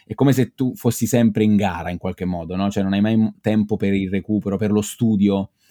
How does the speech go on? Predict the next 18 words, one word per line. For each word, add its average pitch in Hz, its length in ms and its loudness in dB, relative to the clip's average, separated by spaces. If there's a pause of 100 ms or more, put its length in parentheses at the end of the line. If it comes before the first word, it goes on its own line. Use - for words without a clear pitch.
(180)
Ecco, 107 220 -8
cavoli, 95 460 -2 (140)
una 104 160 -4
cosa 123 160 0
importante, 110 480 -2
cioè 101 120 -2
gli 98 60 2
insegnanti 113 360 0
dovrebbero 95 300 -2
essere 92 400 -6
più 139 240 2
che 120 340 2
esperti 107 500 -4
di 95 80 0
insegnamento, 98 580 -2
esperti 107 500 -4
di 117 280 2
apprendimento. 95 1040 -4